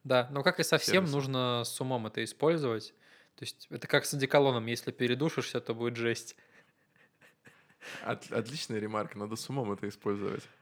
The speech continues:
Speaker 1: Да.
Speaker 2: Крестовую отвёртку тоже надо использовать с умом.
Speaker 1: Ну,
Speaker 2: А
Speaker 1: если
Speaker 2: без
Speaker 1: ты в ухо засунешь, себе правильно
Speaker 2: а без
Speaker 1: ничего.
Speaker 2: ума — это статья.
Speaker 1: <laughs>
Speaker 2: То же самое относится к плоской, ми-,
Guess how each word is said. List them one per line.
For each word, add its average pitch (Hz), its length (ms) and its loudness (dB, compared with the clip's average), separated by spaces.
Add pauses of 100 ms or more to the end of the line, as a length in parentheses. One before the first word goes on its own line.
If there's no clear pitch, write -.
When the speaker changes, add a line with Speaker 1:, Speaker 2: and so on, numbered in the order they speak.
(1300)
Speaker 1:
Да. 127 200 -2 (480)
Speaker 2:
Крестовую 160 540 4
отвёртку 147 460 2
тоже 147 260 0
надо 123 240 0
использовать 139 540 -2
с - 260 -4
умом. 135 420 4
Speaker 1:
Ну, 139 60 2
Speaker 2:
А 160 60 6
Speaker 1:
если 151 160 6
Speaker 2:
без - 40 -4
Speaker 1:
ты 160 80 10
в 143 100 4
ухо 151 180 2
засунешь, 135 420 4
себе 127 140 2
правильно 127 300 6
Speaker 2:
а - 20 6
без 117 160 2
Speaker 1:
ничего. 123 140 0
Speaker 2:
ума — 180 200 4
это 123 180 -2
статья. 123 540 0 (460)
Speaker 1:
<laughs> - 180 -6 (1120)
Speaker 2:
То 147 80 2
же 143 100 0
самое 160 300 6
относится - 400 0
к - 80 -10
плоской, 135 460 2
ми-, 110 120 -6